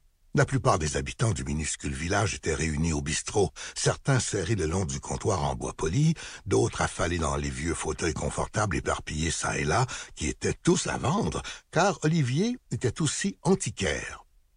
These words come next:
De discrètes étiquettes étaient accrochées partout, y compris sur Gabri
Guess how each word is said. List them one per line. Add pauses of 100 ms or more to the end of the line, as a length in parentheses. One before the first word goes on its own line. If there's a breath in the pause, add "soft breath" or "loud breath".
(280)
De
discrètes
étiquettes
étaient
accrochées (180)
partout,
y
compris
sur
Gabri